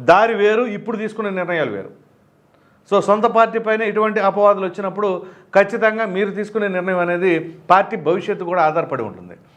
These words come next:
So ఈ నేపథ్యంలోనే పవన్ కళ్యాణ్ గారు ఏమి స్పందిస్తారా? ఖచ్చితంగా స్పందించాల్సిందే. నేను సస్పెండ్ చేశాను అని చెప్పేసి అంతటితో అయిపోయింది అనుకుంటే మాత్రం కుదరదు. ఖచ్చితంగా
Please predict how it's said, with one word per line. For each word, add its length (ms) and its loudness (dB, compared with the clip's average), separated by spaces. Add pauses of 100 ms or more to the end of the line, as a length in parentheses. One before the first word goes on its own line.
(320)
So 120 6
ఈ 100 6
నేపథ్యంలోనే 760 2 (480)
పవన్ 280 4
కళ్యాణ్ 360 2
గారు 220 4
ఏమి 280 0
స్పందిస్తారా? 680 0
ఖచ్చితంగా 360 -4
స్పందించాల్సిందే. 680 -6 (400)
నేను 120 -2
సస్పెండ్ 400 2
చేశాను 440 2
అని 240 -2 (100)
చెప్పేసి 540 -2 (200)
అంతటితో 340 4
అయిపోయింది 440 4
అనుకుంటే 380 -2
మాత్రం 480 0 (100)
కుదరదు. 600 -2 (500)
ఖచ్చితంగా 720 2